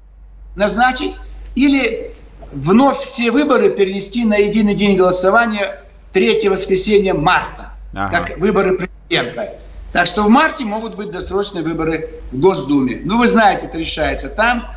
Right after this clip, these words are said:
Speaker 1: Это президент обычно назначает выборы.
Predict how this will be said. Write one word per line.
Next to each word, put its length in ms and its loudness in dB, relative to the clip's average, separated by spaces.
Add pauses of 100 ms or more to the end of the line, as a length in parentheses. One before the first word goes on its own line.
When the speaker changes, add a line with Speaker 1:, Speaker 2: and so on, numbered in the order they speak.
(240)
Speaker 1:
Это 200 -8
президент 540 2
обычно 380 2
назначает 760 0 (220)
выборы. 440 2